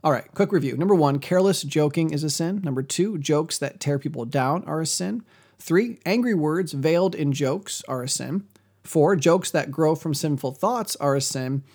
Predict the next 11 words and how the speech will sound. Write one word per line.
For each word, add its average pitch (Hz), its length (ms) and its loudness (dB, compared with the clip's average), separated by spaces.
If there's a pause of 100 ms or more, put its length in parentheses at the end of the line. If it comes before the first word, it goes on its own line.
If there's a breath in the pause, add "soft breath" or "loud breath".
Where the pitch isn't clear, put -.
(220 loud breath)
And 139 160 -4
five, 180 380 0
claiming 208 380 0
that 170 100 2
our 151 100 4
lies 160 360 2
are 143 80 2
jokes 127 600 -2
is 110 180 -12
a 113 40 -8
sin. 131 380 -4